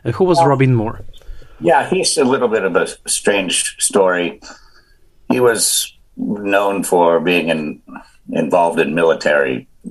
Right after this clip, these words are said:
Speaker 2: uh, stories. He, in fact, he wrote the Green Berets, um,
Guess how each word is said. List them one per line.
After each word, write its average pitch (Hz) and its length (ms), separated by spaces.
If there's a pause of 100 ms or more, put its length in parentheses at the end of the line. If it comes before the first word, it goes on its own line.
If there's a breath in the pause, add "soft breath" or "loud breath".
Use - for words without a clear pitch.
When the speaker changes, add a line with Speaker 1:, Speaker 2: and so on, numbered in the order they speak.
(120)
Speaker 2:
uh, 64 520
stories. 67 520
He, 80 80
in 65 120
fact, - 260
he 78 120
wrote 76 280
the - 60
Green 78 320
Berets, 71 840 (160)
um, 67 580